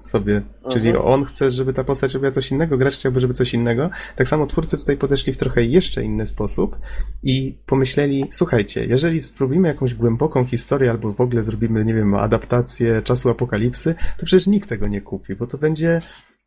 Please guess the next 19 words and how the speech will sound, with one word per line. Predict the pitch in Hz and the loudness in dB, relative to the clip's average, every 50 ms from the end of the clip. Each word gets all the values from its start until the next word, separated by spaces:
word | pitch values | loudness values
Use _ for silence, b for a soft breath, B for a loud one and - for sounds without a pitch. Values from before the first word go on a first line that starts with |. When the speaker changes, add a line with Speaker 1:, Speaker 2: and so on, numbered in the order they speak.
| _ - - - _ - | _ -14 -14 -14 _ -6
Speaker 1:
no | - 151 | -6 -2
to | - - | 0 2
do | 160 180 | 4 4
gier | 170 151 180 196 196 | 4 6 4 2 2
to | - 196 | 2 -2
nie | 185 185 | -2 -2
pasuje. | 185 190 185 - - - 127 113 104 98 92 95 B B B B B | -2 -4 -6 -6 -4 -4 -4 -2 -2 -4 -4 -6 B B B B B
Dlatego | - 123 147 139 135 | -6 -4 0 0 0
zróbmy | 123 127 127 190 202 - - 160 139 131 127 127 - - _ _ - | 0 2 0 0 0 0 -2 -2 0 0 0 -2 -6 -12 _ _ -8
grę, | 127 104 117 135 175 | -2 0 2 2 2
która | - - - 135 | 0 -2 -4 -4
faktycznie, | 123 - 120 - - - - - - 165 143 | -2 -2 -2 -2 -2 -4 -2 -2 -2 -2 -2
w | 131 | -2
którą | - - 135 123 | 0 0 2 2
się | 127 - 107 | 0 -2 -2
gra | 101 131 143 208 | 0 2 2 2
jak | 208 147 123 | 2 0 -2
w | 113 113 | -4 -2
grę, | 113 - - 90 85 92 120 | -2 -2 -2 -2 -4 -6 -6